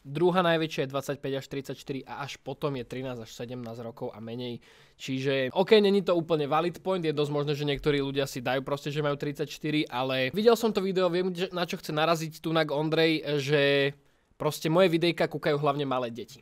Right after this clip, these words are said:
Možno by som sa o tom hádal, ale jedna vec, ktorú by som možno trošku poupravil, je tá, že najaktívnejší sledovatelia sú malé deti, OK? Oni radi dávajú lajky,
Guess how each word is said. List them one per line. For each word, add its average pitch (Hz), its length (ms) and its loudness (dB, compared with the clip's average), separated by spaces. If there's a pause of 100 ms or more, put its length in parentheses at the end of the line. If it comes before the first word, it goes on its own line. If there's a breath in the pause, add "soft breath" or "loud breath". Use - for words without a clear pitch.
(140)
Možno 247 320 8
by 233 80 6
som 233 160 4
sa 214 160 8
o 175 80 4
tom 151 160 0
hádal, 139 480 0 (260)
ale 151 320 2
jedna 202 240 4
vec, 185 240 0
ktorú 165 320 -2
by 165 160 -4
som 165 160 -2
možno 147 320 -4
trošku 143 320 -10
poupravil, 147 560 0
je 120 80 -6
tá, 135 240 -2
že 131 400 -4
najaktívnejší 147 1200 -2
sledovatelia 127 720 -8
sú - 160 -14
malé 113 320 -12
deti, - 240 -20 (160)
OK? 185 400 -4 (400 soft breath)
Oni 208 160 6
radi 175 240 4
dávajú 160 320 4
lajky, 147 300 0